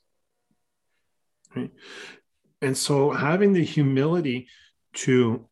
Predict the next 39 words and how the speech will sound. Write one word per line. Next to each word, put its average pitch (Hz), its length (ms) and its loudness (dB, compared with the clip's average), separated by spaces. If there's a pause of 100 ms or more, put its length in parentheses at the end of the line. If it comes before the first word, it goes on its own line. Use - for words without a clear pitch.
(120)
look 143 580 0
at 139 300 -4 (560)
our 117 180 -4
own 147 280 4
weaknesses 117 800 -4 (1120)
will 123 240 -2
then 131 320 0
allow 131 480 0
us - 300 -4
to - 140 -12
turn 131 460 -2
to - 180 -4
others 127 500 -2
to - 140 -8
help 113 400 -8 (1400)
with 135 240 -4
our 117 140 -4
own 113 180 -2
strengths 123 500 -4
or 120 60 -2
to, 117 200 -4
to, 120 160 -4
to - 160 -12
help 120 180 -4
strengthen 123 440 -6
our, 127 140 -4
our 120 100 -4
weaknesses. 127 520 -4 (480)
And 135 280 6
one 143 140 6
of 156 180 4
the, 131 400 0 (1040)
the 131 200 -4
best 131 420 -2
tools 139 340 0
for - 180 -8
that, 117 160 -2
and 127 100 -4
I'm 131 180 -6